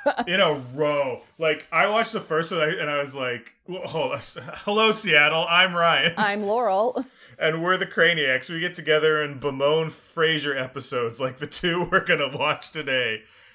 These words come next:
Speaker 2: Um, yes, I watched the first one, and it was like Office episodes I typically skip levels of, like, I had to, like, pause it and go do something else. Like, I, it has been a long time since I haven't e-, been able to sit through an episode. Like, typically, if it's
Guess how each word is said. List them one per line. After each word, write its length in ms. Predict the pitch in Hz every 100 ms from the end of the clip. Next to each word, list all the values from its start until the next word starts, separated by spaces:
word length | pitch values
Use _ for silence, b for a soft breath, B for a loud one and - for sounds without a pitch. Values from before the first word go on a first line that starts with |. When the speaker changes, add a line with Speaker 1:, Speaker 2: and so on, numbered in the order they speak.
| b
Speaker 2:
Um, 640 | 151 147 143 139 127 127 - _ _ -
yes, 420 | 165 147 160 - 160
I 220 | 175 214
watched 360 | 208 196 190 175
the 60 |
first 400 | - 139 147 -
one, 240 | 190 196 196
and 200 | 143 147
it 120 | 160
was 220 | 156 135 151
like 380 | 135 123 - _ _ _ _ _ _ _ _ _ _ _ _ _ _ -
Office 420 | 156 170 185 170
episodes 540 | 160 156 - 160 139
I 80 | 135
typically 560 | 127 156 143 139 135 123
skip 560 | - - - 131 127
levels 400 | 117 113 113 107
of, 140 | 113 104
like, 300 | 104 101 - 127
I 120 | 120
had 180 | 127 123
to, 80 |
like, 220 | 120 117 -
pause 360 | 127 120 123
it 140 | 131 123
and 160 | 113
go 140 | 117 110
do 120 | 113
something 340 | - 110 117
else. 160 | 110 110
Like, 180 | 127 123 b b b b _ _
I, 220 | 135 156 180
it 120 | 160
has 120 | 208 160
been 120 | 175
a 160 | 156
long 300 | 135 139 139
time 300 | 143 151 131
since 160 | - 120
I 100 | 123
haven't 340 | 123 123 139
e-, 160 | 160 143
been 180 | 127 123
able 240 | 117 117
to 200 | 107 123
sit 320 | 110 - 131 -
through 180 | 117 107
an 60 |
episode. 580 | 101 110 110 110 95 92
Like, 220 | 101 -
typically, 580 | - 151 180 - 202 196
if 160 | 170 156
it's 160 | -